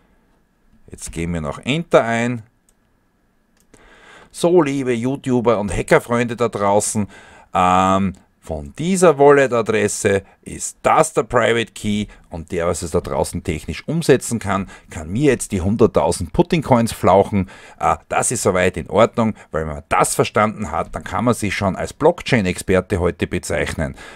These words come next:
weil das ist im Prinzip die essentielle Idee rund um der ganzen, äh, Blockchain-Technologie. Gut. Das habe ich euch auf der Reise mitgegeben und der Pri-, wenn du diese zwei Sachen hast, also deine Wallet-Adresse und deine,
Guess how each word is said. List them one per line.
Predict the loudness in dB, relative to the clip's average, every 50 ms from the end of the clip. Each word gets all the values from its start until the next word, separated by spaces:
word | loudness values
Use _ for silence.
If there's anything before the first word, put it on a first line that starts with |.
| -16 _
weil | -10 -10 -10 -4 _
das | -2 -2 -2 -2 -4 -4
ist | -2 -2
im | -2 -2
Prinzip | -2 -4 -6 -6 -6 -6 -6 -8
die | -10 -12
essentielle | -10 -10 -12 -10 -8 -6 -4 -4 -2 -4
Idee | -4 -4 -6 -6 -6 -6 -6 -8 -12 -18 -20 _ -8 -4
rund | -4 -4 -4 -4 -6
um | -6 -6
der | -6 -6
ganzen, | -6 -6 -6 -6 -6 -8 -8 -10 -10 -12 -18 -12 -6
äh, | -4 -4 -2
Blockchain-Technologie. | -2 -6 -8 -8 -8 -8 -6 -6 -6 -6 -8 -10 -8 -8 -6 -6 -8 -8 -10 -14 -16 -16 -18 _ _ _ _ -20 -20 _ _ _ _ _ _ _ _ _ _ _ _ _ _ -20 -20 -20 _ _ _ _
Gut. | 2 2 2 2 0 -4 -8 -18 -20 _ _ _ _ _ _ _ _
Das | -10 -8 -6 -4 -4
habe | -4 -4 -2
ich | 0
euch | 0 0 2
auf | 0 0 -2
der | -4 -4
Reise | -2 -2 -4 -4 -4 -4
mitgegeben | -6 -6 -4 -4 -6 -2 0 2 2 2 2 0 -6 -10 -18 -20 -20 _ _
und | -4 -4 -4 -4 -10 _ _
der | -8
Pri-, | -8 -4 -2 -2 -2 -2 -4
wenn | -8 -8 -8 -8 -8 -8
du | -10 -10
diese | -8 -6 -4 -2 0 0 0 0
zwei | 0 0 0 0 0
Sachen | 0 0 -2 -2 -2 -6 -10 -8 -4
hast, | 0 0 0 0 0 -6 -10
also | -12 -12 -14
deine | -16 -16 -16 -16 -4
Wallet-Adresse | 2 4 4 6 6 6 4 4 0 2 2 2 2 2 2 2 0 -2 -2
und | -2 -6 -6
deine, | -8 -8 -8 -8 -12 -14